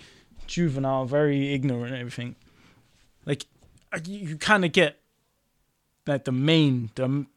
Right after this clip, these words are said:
the main underlining things, but what, again, this is gonna sound, I don't really know how to word this without, I'm gonna sound really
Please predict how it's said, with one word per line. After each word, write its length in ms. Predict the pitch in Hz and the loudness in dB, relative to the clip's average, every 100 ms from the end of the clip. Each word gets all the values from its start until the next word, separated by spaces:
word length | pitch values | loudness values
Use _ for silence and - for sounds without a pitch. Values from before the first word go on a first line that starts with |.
| _ | _
the 100 | 131 | -2
main 260 | 135 147 131 | 2 2 2
underlining 500 | 135 131 135 131 117 | 0 0 0 0 -4
things, 260 | 123 120 | -8 -10
but 200 | - 131 - - - - - _ _ _ - 127 139 135 | -6 -6 -6 -18 -20 -20 -20 _ _ _ -20 -18 -12 2
what, 280 | 202 185 180 _ _ _ - - - - - - | 4 4 2 _ _ _ -18 -18 -18 -18 -18 -6
again, 240 | 143 120 | -4 -4
this 200 | 113 - | -8 -12
is 60 | 135 | -8
gonna 180 | 139 | -8
sound, 340 | 131 151 139 135 | -6 -8 -8 -8
I 40 | |
don't 100 | 165 | -6
really 120 | 147 | -4
know 80 | 143 | -2
how 40 | 135 | -4
to 120 | - | -6
word 280 | 120 139 127 | -6 -4 -4
this 180 | 123 - | -6 -12
without, 280 | 127 127 127 | -6 -6 -6
I'm 440 | - _ - - | -16 _ -20 -6
gonna 160 | 151 143 | -2 -2
sound 320 | - 135 127 | 0 -2 -2
really 200 | 139 123 | -4 -6